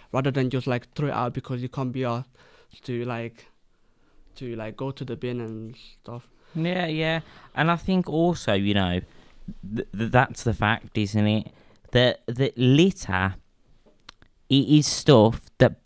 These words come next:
Speaker 2: belongs in the bin. I know that's, you know, really simple to say,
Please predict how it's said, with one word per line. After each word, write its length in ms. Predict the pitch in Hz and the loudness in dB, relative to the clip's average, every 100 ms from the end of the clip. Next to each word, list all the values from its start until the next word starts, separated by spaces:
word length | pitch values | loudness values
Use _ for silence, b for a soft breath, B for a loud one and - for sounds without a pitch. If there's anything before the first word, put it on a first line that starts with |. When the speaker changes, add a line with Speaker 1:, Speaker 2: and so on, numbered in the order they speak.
| _ _ | _ _
Speaker 2:
belongs 680 | 135 123 127 131 127 123 117 | 8 10 12 10 8 6 0
in 120 | 113 | -2
the 40 | 110 | -2
bin. 220 | 113 120 | 0 2
I 80 | 139 | 4
know 160 | 165 | 4
that's, 340 | 160 143 - - | 2 -2 -4 0
you 60 | |
know, 260 | 117 101 95 - - - _ - - _ | 2 2 -2 -10 -20 -20 _ -10 -10 _
really 300 | 113 120 110 | 2 4 4
simple 360 | - 110 101 95 | 4 2 2 -2
to 100 | - | -6
say, 560 | - 131 82 - 110 | 0 0 0 -2 -6